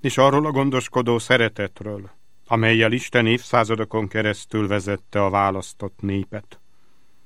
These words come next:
A Szentírás szól Isten legnagyobb kezdeményezéséről és ajándékáról is. Arról, hogy az idők teljességében saját fiát küldte hozzánk,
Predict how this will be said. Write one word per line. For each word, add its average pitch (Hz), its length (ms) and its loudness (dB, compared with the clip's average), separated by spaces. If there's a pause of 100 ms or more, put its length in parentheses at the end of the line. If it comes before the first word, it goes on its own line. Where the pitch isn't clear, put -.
(760)
A 123 60 -12
Szentírás 160 680 2
szól 135 260 -2
Isten 131 300 0
legnagyobb 131 440 0
kezdeményezéséről 117 1400 -2
és 123 180 -2
ajándékáról 98 1000 0
is. - 380 -14 (1000)
Arról, 120 460 0
hogy 110 160 -2
az 104 140 -4
idők 107 300 -4
teljességében 110 1200 0 (120)
saját 104 500 0
fiát 101 420 -4
küldte 101 380 -4
hozzánk, 98 760 -4